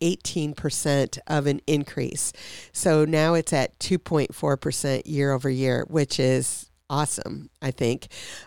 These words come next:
um, because, you know, there are a lot of people out there that rent, and the, what it's talking about here is that it was, um,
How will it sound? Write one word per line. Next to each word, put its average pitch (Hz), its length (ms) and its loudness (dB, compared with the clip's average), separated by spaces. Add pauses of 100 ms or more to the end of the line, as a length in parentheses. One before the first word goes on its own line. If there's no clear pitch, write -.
um, 143 560 2
because, 143 560 2
you 160 100 -2
know, 143 220 4
there 143 180 2
are 139 140 4
a 147 40 2
lot 143 220 2
of 143 80 -4
people 160 380 -2
out 143 240 0
there 147 180 4
that 139 160 2
rent, 143 540 0
and 143 320 2 (420)
the, 151 420 2
what 160 160 4
it's - 160 0
talking 170 320 2
about 156 320 4
here 165 480 2
is 147 440 2
that 147 240 4
it 143 120 2
was, 147 600 2
um, 139 480 0